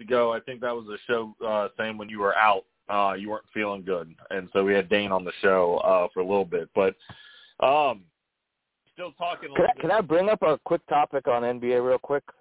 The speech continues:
Speaker 1: Yeah,
Speaker 2: Um,
Speaker 1: bring up a quick topic on N B A.
Speaker 2: so, so, you know, the whole headline behind Philly's last win against the Heat was James Harden turning back the clock and hitting step back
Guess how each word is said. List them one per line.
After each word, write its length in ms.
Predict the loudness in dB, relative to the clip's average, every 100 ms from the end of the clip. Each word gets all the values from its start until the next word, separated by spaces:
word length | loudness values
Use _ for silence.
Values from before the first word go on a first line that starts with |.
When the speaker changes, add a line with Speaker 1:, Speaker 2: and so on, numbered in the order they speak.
| -8
Speaker 1:
Yeah, 280 | -2 0 0
Speaker 2:
Um, 140 | -4 -12 _ _
Speaker 1:
bring 140 | -20 -20
up 100 | -20
a 60 | _
quick 220 | -20 -20
topic 280 | -20 -20 -20
on 100 | -20
N 60 | -14
B 60 |
A. 60 | 0
Speaker 2:
so, 140 | 0 0 -4
so, 400 | 0 2 2 0 _ _ -12
you 100 | -2
know, 220 | 0 0
the 180 | 0 -2
whole 300 | 2 2 2
headline 540 | -2 -2 0 -2 -2
behind 380 | -4 -2 -2 -2
Philly's 380 | -2 0 0 -2
last 360 | 0 0 0 -4
win 440 | -6 -4 -6 -10 -2
against 320 | 0 0 -4 -16
the 80 |
Heat 320 | -14 -12 -12 -14 _ _ _ -2
was 420 | 4 4 2 -2 -2
James 320 | 0 0 -2
Harden 600 | 2 4 4 0 -12 -12 -14 _ _ _ _ 0
turning 320 | 0 0 -2
back 280 | 0 0 -2
the 100 | -8
clock 520 | -4 0 2 4 2 -4 -20 _ _ -12
and 340 | -10 -10 -14 -6
hitting 260 | -4 -4 -6
step 220 | -2 -2 0
back 260 | -4 -4